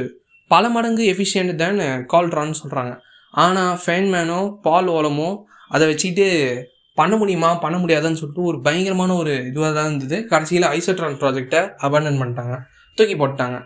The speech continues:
ஆனா நைன்டீன் ஃபார்ட்டி த்ரீலயே வந்து ராபர்ட் ஓப்பன்ஹைமர், எஸ், அவருக்கு தான் நம்ம, நம்ம ஆட்டம் பாம்போட credit கொடுக்குறோம்,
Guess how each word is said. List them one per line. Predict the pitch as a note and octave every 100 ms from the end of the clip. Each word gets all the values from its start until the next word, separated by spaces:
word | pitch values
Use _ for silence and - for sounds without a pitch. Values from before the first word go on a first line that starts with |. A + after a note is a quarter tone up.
| _ _ _ _ _ _
ஆனா | E3+ G#3+ G#3 G3 G3 F#3+ - _
நைன்டீன் | D3+ E3+ A#3 A3+ A3 F#3+ F#3 - _ _
ஃபார்ட்டி | - G#3 A3+ G3
த்ரீலயே | F#3+ F#3+ G3+ G3
வந்து | D#3+ D#3 D#3 C3 D#2+ _ _ _ _ -
ராபர்ட் | F3 A#3 A#3+ A#3+
ஓப்பன்ஹைமர், | G3 G3 F3+ D#3 D3 B2 -
எஸ், | D#3+ D#3+ -
அவருக்கு | - F3+ A3+ G3
தான் | G3+
நம்ம, | F#3 E3+
நம்ம | D#3 D3 C3 B2+ - _ - - -
ஆட்டம் | F3 G#3+ F3
பாம்போட | E3 D#3 D3
credit | C#3+ D3+ D#3 C#3+
கொடுக்குறோம், | C#3 C#3 D3